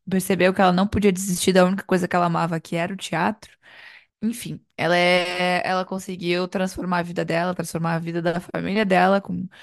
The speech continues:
com o dinheiro do teatro. E, e pra mim, esse é um dos livros mais bonitos que eu li nos últimos tempos, e eu não gosto de biografia, geralmente eu detesto biografia, mas esse livro tava parado na minha estante há muito tempo e eu fiquei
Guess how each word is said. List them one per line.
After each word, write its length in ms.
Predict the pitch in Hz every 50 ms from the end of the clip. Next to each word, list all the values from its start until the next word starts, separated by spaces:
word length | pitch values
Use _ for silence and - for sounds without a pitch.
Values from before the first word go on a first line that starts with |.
| - - - _
com 80 | - 170
o 40 | 175
dinheiro 200 | 160 165 160 165
do 100 | 160 156
teatro. 460 | 151 - 160 165 160 170 180 - - - - - - - - - - - - _ -
E, 680 | 165 180 180 180 180 180 180 175 175 175 175 170 - -
e 200 | 185 190 190 185
pra 180 | 214 208 202 196
mim, 400 | 190 190 190 202 214 220 214 - _ _
esse 1200 | - 185 185 190 - - - - 196 196 196 196 196 196 196 196 196 190 185 190 190 190 190 190 - _ _ _ _ _ _ _ _ _
é 100 | 190 202
um 100 | 202 202
dos 120 | 196 180
livros 240 | 190 196 196 202 190
mais 180 | 190 185 214 220
bonitos 320 | 226 226 233 247 247 -
que 80 | - 277
eu 80 | 269
li 160 | 262 233 226 240
nos 140 | 294 285 254
últimos 300 | 247 - - 220 214 -
tempos, 340 | - 190 - - - 254 220
e 40 |
eu 100 | 208 202
não 200 | 196 196 220 269
gosto 300 | 233 214 214 233 - -
de 80 | 233 208
biografia, 580 | 196 190 180 180 180 - - - 190 202 220 220
geralmente 380 | 202 180 175 170 185 196 -
eu 80 | 196 180
detesto 500 | 180 202 220 - 202 180 196 220 - -
biografia, 600 | 214 202 190 185 190 190 - 185 180 208 - - _ _ _ _ _ _ _ _ _ _ _ _
mas 220 | - 190 196 190
esse 180 | 202 214 - 226
livro 200 | 233 220 214 214
tava 180 | - 220 202
parado 220 | 202 220 214 208 214
na 60 | 214
minha 120 | 214 214
estante 320 | 214 - - 202 202 - 214
há 40 | 190
muito 200 | 202 214 - -
tempo 280 | - 208 208 208 240 214
e 20 |
eu 60 | 208
fiquei 420 | 208 - - 185 185 170 185 -